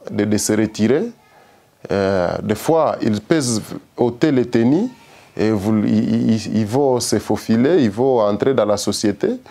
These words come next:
euh, se, se confondre à la population civile. Et nous, les civils, nous constatons ça, mais aussi,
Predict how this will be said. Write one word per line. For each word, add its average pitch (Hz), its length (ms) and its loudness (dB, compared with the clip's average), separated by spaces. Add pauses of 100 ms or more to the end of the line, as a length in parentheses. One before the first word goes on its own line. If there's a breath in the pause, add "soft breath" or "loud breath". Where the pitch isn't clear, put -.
(560 loud breath)
euh, 95 440 0
se, - 160 -4
se 131 140 0
confondre 135 640 0
à 101 80 2
la 101 100 0
population 101 540 -2
civile. 131 480 0 (440 loud breath)
Et 101 140 0
nous, 147 320 2
les 135 120 0
civils, 110 380 0
nous 117 80 0
constatons 90 520 -4
ça, - 220 -4 (340 loud breath)
mais 90 180 -2
aussi, 143 460 0